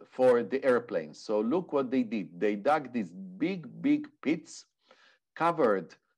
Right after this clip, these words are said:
the surroundings of the pits with these stones and bricks and so on to put the tankers. They never put the tankers, but the Germans found, "My goodness, what a wonderful solution. Instead of fuel storage, we're gonna make it into a killing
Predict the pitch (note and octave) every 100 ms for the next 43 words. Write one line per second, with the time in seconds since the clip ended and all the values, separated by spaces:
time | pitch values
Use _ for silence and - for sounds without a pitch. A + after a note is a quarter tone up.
0 | _ F#2 A2+ G#2+ G2+ - - B2+ D3 D3+
1 | B2 G#2 F#2+ - B2 - G#2+ - C#3 C3+
2 | A2 G#2 G2 A#2 - - C3 C3+ A#2+ G#2
3 | F2 B2 D#3 - D#3+ C3+ E3 D#3+ E3+ -
4 | B2+ C#3+ D3 C#3+ C3 B2 G2+ - D#2 C2+
5 | _ _ _ _ _ - B2+ C3 D3 F3
6 | F3+ F3 F3+ E3+ C#3+ - G#2+ F#2 F#2 E2
7 | G2 G2+ A2+ G2+ E3+ G3 C3+ A#2 - B2
8 | A#2 F#2 G#2+ A#2+ G2+ C3+ D#3 A#2+ - A#2
9 | A2+ A2+ A#2 D#3 E3+ E3 D#3+ C3+ D3+ D3
10 | E3+ - E2 D2 _ _ _ _ _ -
11 | G#2+ - D3+ C3+ - D3 A3+ G3 - -
12 | G2 G#2+ C3 B2+ C3 C3 A2+ A#2+ B2+ F#2+
13 | - A#2 - C3 B2 D#3 D3+ D#3 G3+ F3
14 | G2+